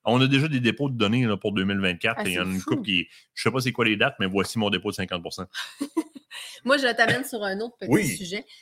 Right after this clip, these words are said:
Speaker 2: Écoute,
Speaker 1: Oui.
Speaker 2: euh, c'est l'arrivée en kiosque du nouveau magazine
Speaker 1: Et
Speaker 2: Aventure
Speaker 1: voilà.
Speaker 2: Chasse-Pêche. Merci en passant, euh, à tout le monde qui nous envoie des commentaires. C'est le fun de savoir un petit peu si vous aimez le contenu. Il y a une équipe qui travaille fort et d'arrache-pied en
Speaker 1: Très,
Speaker 2: arrière
Speaker 1: très
Speaker 2: de tout
Speaker 1: fort.
Speaker 2: ça.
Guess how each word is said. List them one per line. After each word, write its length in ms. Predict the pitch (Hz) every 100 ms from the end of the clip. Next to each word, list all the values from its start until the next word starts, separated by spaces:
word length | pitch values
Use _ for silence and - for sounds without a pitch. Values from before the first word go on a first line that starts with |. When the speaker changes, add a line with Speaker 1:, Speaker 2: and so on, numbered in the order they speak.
| _
Speaker 2:
Écoute, 260 | 170 170 240
Speaker 1:
Oui. 140 | 254
Speaker 2:
euh, 120 | 208 185
c'est 300 | - 190 180
l'arrivée 520 | 175 175 185 185 202
en 100 | 190
kiosque 400 | 190 208 202 196 180 165
du 80 | 180
nouveau 400 | 190 190 202 208
magazine 580 | 196 190 196 196 214
Speaker 1:
Et 80 | 226
Speaker 2:
Aventure 400 | 202 196 190 190
Speaker 1:
voilà. 120 | 226 247
Speaker 2:
Chasse-Pêche. 420 | 226 196 240 285 - - -
Merci 480 | 202 - - 247 240
en 80 |
passant, 320 | 180 185 185 208
euh, 400 | 226 226 175 170
à 100 | 165
tout 120 | 170 180
le 40 |
monde 300 | 185 220 202
qui 120 | -
nous 120 | 180 180
envoie 200 | 180 190
des 80 |
commentaires. 580 | 196 180 175 170 190 220
C'est 140 | - 180
le 80 |
fun 140 | 185 254
de 80 | 214
savoir 240 | 180 175
un 100 | 196
petit 140 | 185 -
peu 80 | 220
si 200 | - 185
vous 180 | 175 185
aimez 180 | 190
le 60 | 208
contenu. 320 | 196 185 190
Il 80 | 208
y 40 |
a 20 | 180
une 100 | 180
équipe 200 | 180 -
qui 80 | -
travaille 340 | 175 170 175 -
fort 220 | 196 190
et 60 | 170
d'arrache-pied 500 | 180 175 180 - 208
en 20 |
Speaker 1:
Très, 80 | 196
Speaker 2:
arrière 120 | 185
Speaker 1:
très 100 | -
Speaker 2:
de 40 | 185
tout 60 |
Speaker 1:
fort. 140 | - 76
Speaker 2:
ça. 120 | 233